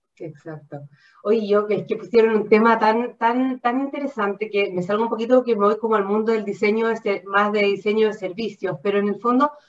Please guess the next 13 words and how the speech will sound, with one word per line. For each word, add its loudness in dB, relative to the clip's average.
¿cómo 4
se, 0
eh, 2
se, 6
se 4
junta 4
este -4
propósito 4
que 4
uno 6
tiene, 0
Claudia, 2
con 10